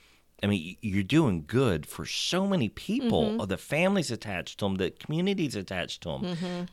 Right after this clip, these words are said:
Speaker 1: And, yeah, I put up a blog post about this recently, but it's like forty percent of the people employed in this country are employed by a small business.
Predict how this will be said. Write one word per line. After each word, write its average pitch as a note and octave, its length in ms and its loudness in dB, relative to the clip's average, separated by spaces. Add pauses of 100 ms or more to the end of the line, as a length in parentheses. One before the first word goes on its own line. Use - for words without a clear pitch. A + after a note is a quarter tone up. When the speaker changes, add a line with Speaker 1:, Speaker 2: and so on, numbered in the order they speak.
Speaker 1:
And, A#2 680 2
yeah, F2+ 240 0
I G2 40 -2
put C3+ 220 0
up A#2 120 -4
a F#2+ 120 2
blog G#2 420 -2
post F#2 280 0
about F#2+ 180 -2
this F#2+ 220 -4
recently, G2+ 420 -2
but D2+ 240 -4 (460)
it's - 120 -6
like D3+ 160 -6 (180)
forty G3 320 2
percent - 720 0
of F2 140 -4
the F#2 80 0
people A2 480 2
employed G2+ 460 2
in E2+ 100 2
this D2+ 160 -4
country F#2+ 420 -4
are - 20 -2
employed F2+ 360 0
by D#2 120 -2
a D2+ 40 -6
small F2+ 260 -2
business. - 640 -4